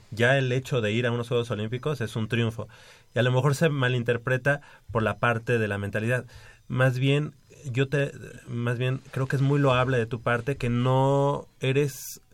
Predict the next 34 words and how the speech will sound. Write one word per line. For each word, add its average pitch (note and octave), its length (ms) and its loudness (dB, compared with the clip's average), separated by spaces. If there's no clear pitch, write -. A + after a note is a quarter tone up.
solamente B2 1040 -2
una A#2 260 -2
deportista, G#2 640 -6
sino G#2+ 300 -6
que G#2+ 120 -4
también B2 580 0
eres A#2+ 260 0
un A#2+ 100 -2
estudiante A2 600 -4
y A#2+ 80 -2
también B2 460 2
en A#2+ 160 0
ambas A#2+ 240 -2
cosas A#2 280 -4
de A#2 80 2
alto A2 220 0
rendimiento, G2 600 -4
porque G2+ 240 -8
tienes A2 320 -2
un A2 140 0
buen A#2+ 260 0
aprovechamiento G2 840 -6
en, G2 300 -4
en G2 80 -8
la F#2+ 100 -6
facultad, G2+ 520 -6
en G2+ 160 -10
la F#2 80 -8
fes - 180 -8
Iztacala, G#2+ 540 -6
en G#2+ 100 -4
la F#2+ 80 -6
carrera G2 340 -4
de, F#2+ 140 -6